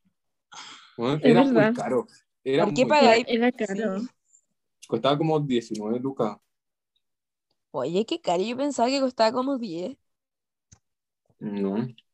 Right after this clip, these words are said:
Speaker 3: Es
Speaker 1: Si tenía
Speaker 3: excesiva.
Speaker 1: como menos, si tenía como menos de tres años, costaba como cinco.
Speaker 3: Más encima, eh,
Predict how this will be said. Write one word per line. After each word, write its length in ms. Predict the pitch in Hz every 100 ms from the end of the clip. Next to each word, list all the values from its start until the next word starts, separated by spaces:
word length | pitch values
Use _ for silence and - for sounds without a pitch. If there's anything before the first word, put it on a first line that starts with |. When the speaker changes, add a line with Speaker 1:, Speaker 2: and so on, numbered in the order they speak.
| - - -
Speaker 3:
Es 280 | 208 247 -
Speaker 1:
Si 100 | -
tenía 220 | 117 139
Speaker 3:
excesiva. 80 | 233
Speaker 1:
como 420 | 165 147 127 120 -
menos, 460 | 123 147 160 147 147
si 100 | 147
tenía 220 | 127 143 151
como 180 | 151
menos 220 | 127 127 143
de 100 | 139
tres 180 | 127 120
años, 160 | 143
costaba 460 | 147 143 123 123 127
como 380 | 120 110 104 104
cinco. 400 | - 107 - - - _ -
Speaker 3:
Más 140 | 208
encima, 400 | 214 - 226 277 -
eh, 280 | 226 226